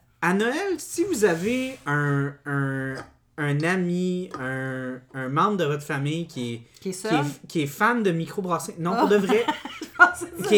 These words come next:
Speaker 2: disait
Speaker 1: qui est un gros fan de micro, achetez-y donc une bière de micro.
Speaker 2: Oui.
Speaker 1: Parce que là, vous avez
Speaker 2: Sauf
Speaker 1: plus
Speaker 2: s'il y a des
Speaker 1: d'excuses, là.
Speaker 2: Sauf s'il y a un problème d'alcool.
Speaker 1: <laughs> Non.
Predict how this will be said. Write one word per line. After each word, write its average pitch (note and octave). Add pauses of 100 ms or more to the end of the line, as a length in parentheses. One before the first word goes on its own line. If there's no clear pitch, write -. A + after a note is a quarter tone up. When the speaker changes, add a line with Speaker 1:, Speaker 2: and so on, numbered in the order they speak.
Speaker 2:
disait -
Speaker 1:
qui G#3+
est G3+
un G3
gros F#3
fan D4
de C4
micro, G#3+ (720)
achetez-y C#3+
donc C4 (500)
une C#3+
bière F3+
de A#3+
micro. G3+ (120)
Speaker 2:
Oui. D#3+ (760)
Speaker 1:
Parce D#3+
que F#3+
là, G#3+ (100)
vous C4
avez F#3+
Speaker 2:
Sauf C4+
Speaker 1:
plus -
Speaker 2:
s'il -
y A#3+
a -
des -
Speaker 1:
d'excuses, A#3+
là. C#3 (160)
Speaker 2:
Sauf C#4+
s'il -
y A#3+
a A3+
un A3
problème G#3+
d'alcool. F#3
Speaker 1:
<laughs> G#4
Non. G3